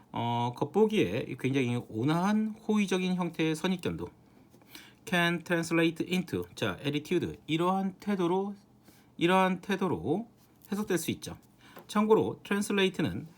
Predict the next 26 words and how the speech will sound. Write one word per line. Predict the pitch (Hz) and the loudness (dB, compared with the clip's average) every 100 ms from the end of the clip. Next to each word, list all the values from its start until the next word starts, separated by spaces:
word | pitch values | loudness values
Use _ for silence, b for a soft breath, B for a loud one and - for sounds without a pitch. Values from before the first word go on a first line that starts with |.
| - | -4
해석되다라는 | 208 220 - 113 135 127 113 196 - b b _ | -2 -2 0 0 2 0 0 -2 -6 b b _
자동사도 | - - - 170 180 190 180 | -8 -4 0 0 0 2 2
있기 | - - | 0 -6
때문에 | - 165 101 98 - _ B B - | -2 0 0 -4 -10 _ B B -6
이거 | 107 135 - - | 0 2 0 -6
be | 165 185 208 - | -2 0 -2 -2
translated | 196 190 - 185 175 165 156 | -2 -2 0 2 2 0 0
into | 165 165 - 117 147 | 2 0 -2 -6 -4
안 | 120 | -4
써도 | 160 120 | -4 -6
상관이 | 127 170 147 | -6 -4 -4
없어요. | - - 107 107 160 - B B B B B - _ | -4 -4 -4 -4 -8 -14 B B B B B -20 _
자, | - 90 - - - - - | -4 -4 -6 -12 -18 -20 -8
부정적으로 | 131 127 208 214 214 202 196 196 196 220 240 - _ _ - - | -4 2 4 4 4 4 2 2 4 4 2 -4 _ _ -18 -4
영향을 | 113 139 170 | 2 4 4
끼치는 | - - 85 85 | 0 -6 -6 -4
뭐야? | 101 147 | -2 -2
Treatment | 156 180 185 180 180 | -2 -6 -2 0 0
and | 120 117 | -2 -2
prospect | 127 156 143 180 170 | -2 -4 -2 -4 -2
of | - | -2
such | - 131 135 | -2 -4 -2
groups. | 143 151 90 - | -2 -2 -6 -6
그러한 | 147 156 160 160 147 | -2 0 2 0 -2
그룹들에 | 113 107 85 85 | -4 -4 -8 -4
대한 | 101 131 | -2 -4